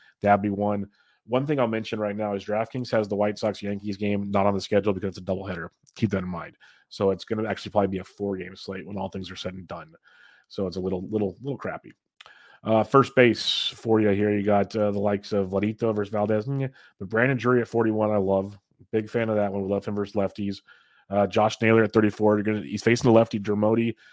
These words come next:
It should be a, a bullpen game. So Josh Naylor at thirty-four is just fine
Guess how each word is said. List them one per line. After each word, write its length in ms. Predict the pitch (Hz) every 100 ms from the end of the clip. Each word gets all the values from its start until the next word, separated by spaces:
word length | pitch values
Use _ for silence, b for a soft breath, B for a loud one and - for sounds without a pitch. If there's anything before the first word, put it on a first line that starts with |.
| b b _
It 160 | 113 107
should 140 | 110
be 160 | 107 107
a, 120 | 107
a 80 | 107
bullpen 360 | 98 98 98 87
game. 220 | 95 - _
So 180 | -
Josh 300 | 95 101 101
Naylor 200 | 110 107
at 80 | 101
thirty-four 360 | 104 101 98 98
is 60 |
just 200 | 92 95
fine 360 | - 101 98 107